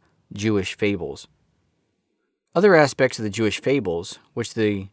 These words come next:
church adopted, included works of supererogation, which is a belief that the merits of Abraham and other saints were so great that they were sufficient to save all Jews to the end of time.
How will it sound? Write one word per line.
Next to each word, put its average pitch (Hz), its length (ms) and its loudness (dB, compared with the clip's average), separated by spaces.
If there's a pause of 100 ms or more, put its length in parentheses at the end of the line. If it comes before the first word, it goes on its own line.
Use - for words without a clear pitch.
church 135 360 0
adopted, 110 420 0
included 135 440 -2
works 107 300 -2
of 101 160 -4
supererogation, 120 840 0 (680)
which 143 240 2
is 127 160 2
a 123 140 2
belief 151 540 -2
that 135 260 -4
the 135 80 -2
merits 160 440 0
of 131 100 -6
Abraham 101 640 0 (400)
and 90 200 -4
other 139 180 4
saints - 400 -10 (400)
were - 120 -4
so 220 260 2
great 190 480 -4 (260)
that - 60 -10
they 110 140 4
were 110 120 2
sufficient 156 540 -2
to 147 100 -4
save 120 300 0
all 180 340 2
Jews 113 540 -2
to - 120 -16
the 98 140 -2
end 98 100 -2
of 92 120 -6
time. 82 400 -4